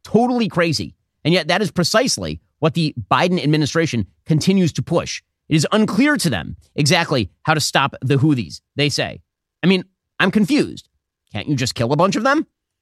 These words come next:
You know, they, they do have these bases that exist right on the coast that they are using in order to launch their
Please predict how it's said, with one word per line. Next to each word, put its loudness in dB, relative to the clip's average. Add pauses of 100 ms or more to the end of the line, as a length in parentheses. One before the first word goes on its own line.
(380)
You -2
know, 0
they, 2
they 2
do 0
have 2
these 0
bases -2
that -2
exist -4
right 0
on -2
the 0
coast 0
that -6
they 0
are 2
using 2
in 2
order 2
to 0
launch 0
their 0